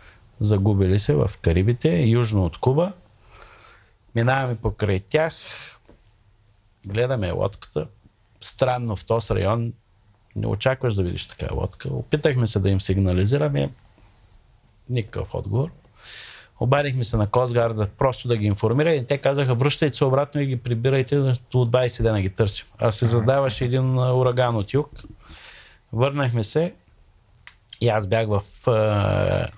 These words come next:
с бърза-, бързоходната лодка, с която отидах да ги, да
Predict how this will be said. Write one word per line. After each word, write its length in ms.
с 120
бърза-, 440
бързоходната 720
лодка, 320
с 60
която 360
отидах 340
да 120
ги, 340
да 320